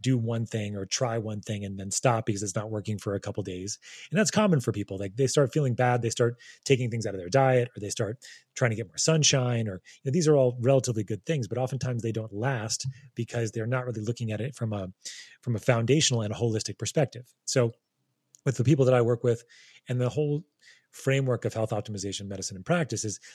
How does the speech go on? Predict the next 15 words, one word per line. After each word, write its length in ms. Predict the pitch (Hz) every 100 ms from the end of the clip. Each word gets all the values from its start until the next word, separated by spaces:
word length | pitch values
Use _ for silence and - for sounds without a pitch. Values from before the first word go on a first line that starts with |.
| -
let's 160 | 120 -
set 180 | 151
disease 320 | 135 113 135 117
aside, 400 | - 95 87 87
let's 160 | 104 -
set 180 | 135 -
the 80 |
symptoms 460 | 110 - 185 143 113
aside 420 | 104 101 82 92 - - -
and 100 | 127
just 140 | 131 - 131
optimize 500 | 120 131 113 101 113
health 240 | 110 -
right 220 | 98 104
now. 400 | 117 123 92 92